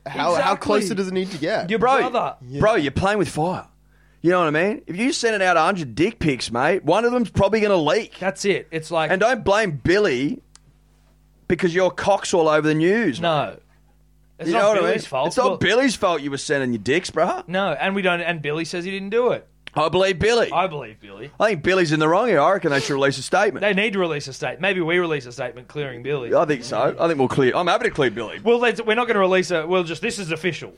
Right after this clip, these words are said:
Speaker 3: Yeah, we're not actually writing anything.
Speaker 2: No,
Speaker 3: but
Speaker 2: but
Speaker 3: this is from us officially.
Speaker 2: officially, Billy Smith cleared of any wrongdoing. The N R L hasn't seemed to step
Speaker 3: No.
Speaker 2: up and do it, so
Speaker 3: Well,
Speaker 2: we'll do it.
Speaker 3: look, we take matters in our hands at Hello
Speaker 2: Yeah.
Speaker 3: Sport.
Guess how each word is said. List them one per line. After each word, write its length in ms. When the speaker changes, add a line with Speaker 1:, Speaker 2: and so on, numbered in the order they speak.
Speaker 3:
Yeah, 340
we're 140
not 160
actually 320
writing 260
anything. 320
Speaker 2:
No, 220
Speaker 3:
but 20
Speaker 2:
but 100
Speaker 3:
this 160
is 120
from 180
us 220
officially. 600
Speaker 2:
officially, 40
Billy 380
Smith 400
cleared 580
of 120
any 240
wrongdoing. 760
The 120
N 80
R 100
L 160
hasn't 280
seemed 180
to 60
step 280
Speaker 3:
No. 40
Speaker 2:
up 120
and 100
do 140
it, 100
so 80
Speaker 3:
Well, 320
Speaker 2:
we'll 120
do 80
it. 100
Speaker 3:
look, 180
we 80
take 180
matters 200
in 80
our 180
hands 240
at 80
Hello 180
Speaker 2:
Yeah. 100
Speaker 3:
Sport. 200